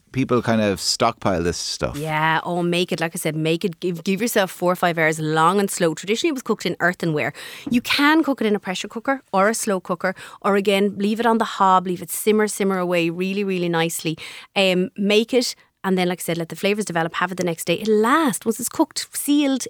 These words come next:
Speaker 2: airtight container in the fridge, two to three days. Double batch it. If you're going to the bother of all
Speaker 1: Yeah.
Speaker 2: of this,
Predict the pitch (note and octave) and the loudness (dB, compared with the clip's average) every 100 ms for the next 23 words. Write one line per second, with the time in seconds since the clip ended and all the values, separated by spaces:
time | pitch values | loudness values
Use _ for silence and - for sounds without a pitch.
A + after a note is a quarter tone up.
0 | A#3 C4 C4+ A#3+ A3+ A3 G#3 A3 G#3+ - | 2 2 0 0 2 2 2 2 0 0
1 | F#3+ - - A3 G#3 - G3+ F3+ F3 - | -2 -2 -6 -6 -6 -4 0 0 0 -4
2 | - _ _ - F4+ D#4+ C#4 D4 - G3+ | -14 _ _ 0 2 4 2 0 0 0
3 | A3 A#3+ D#4 - G3+ - G#3 A#3 E3+ B2+ | 2 2 2 4 2 6 4 4 0 2
4 | G3+ F#3+ G#3 A#3 F#3 E3 - - | 2 4 6 6 6 2 0 -4